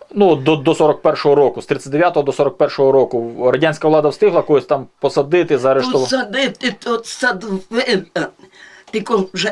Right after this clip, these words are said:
Speaker 2: ж нема тих людей.
Speaker 1: То ще, ще, ще до сорок першого року вже
Speaker 2: Да.
Speaker 1: переслідували. А за що переслідували?
Speaker 2: Переслідували от за цю, е, як же ж, ну,
Speaker 1: Просвіту?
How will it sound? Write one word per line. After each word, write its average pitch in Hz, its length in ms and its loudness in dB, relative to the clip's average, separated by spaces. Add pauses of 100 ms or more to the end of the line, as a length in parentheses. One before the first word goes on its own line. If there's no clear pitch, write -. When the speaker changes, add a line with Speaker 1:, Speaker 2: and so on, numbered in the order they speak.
Speaker 2:
ж 180 240 0
нема 214 380 -2 (120)
тих 185 300 -4
людей. 160 420 -8 (580)
Speaker 1:
То 131 120 0
ще, 180 240 2
ще, 175 320 0
ще 180 180 -2
до 180 120 -2
сорок 165 240 0
першого 165 320 2
року 165 240 2
вже 135 140 0
Speaker 2:
Да. 135 120 0
Speaker 1:
переслідували. 123 580 -2
А 135 40 2
за 151 80 -2
що 160 160 0
переслідували? 117 720 -4 (1800)
Speaker 2:
Переслідували 220 1300 -2
от 190 200 -2 (540)
за 190 440 -2
цю, 196 400 -2 (160)
е, 190 280 -2 (100)
як 175 280 -2
же 175 240 -2
ж, - 220 -4
ну, 165 160 -8 (2250)
Speaker 1:
Просвіту? 131 560 0